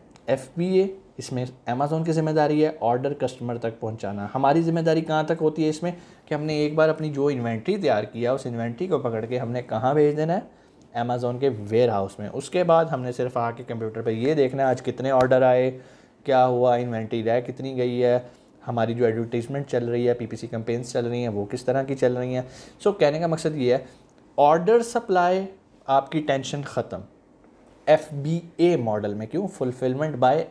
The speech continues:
Amazon हो गया। चाहे आप होलसेल कर रहे हैं, चाहे आप पीएल कर रहे हैं, आपको दोनों तरह से ऑर्डर आ रहे हैं। अब उन ऑर्डर को आपके पास ऑप्शन है कि आप Amazon से फुलफिल करवाना चाहते हैं या ख़ुद करना चाहते हैं।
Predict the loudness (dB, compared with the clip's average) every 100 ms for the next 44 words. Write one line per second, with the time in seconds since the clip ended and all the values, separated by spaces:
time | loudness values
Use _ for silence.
0 | -4 -4 -2 -4 -6 -8 -8 -10 -14 -16
1 | -20 -20 0 2 4 2 0 2 2 4
2 | 2 2 2 2 -2 -6 -14 -2 0 2
3 | 0 -2 -2 0 2 0 2 -2 -2 -2
4 | -2 -2 0 0 4 4 6 4 4 2
5 | -4 -10 -20 0 2 4 4 4 4 2
6 | 0 2 0 0 0 2 2 2 0 -4
7 | -4 -6 2 2 2 0 0 2 2 0
8 | -2 -2 -2 -2 -2 2 2 2 2 2
9 | 2 0 -2 -2 -4 -6 -4 -4 -6 -8
10 | -10 -12 -12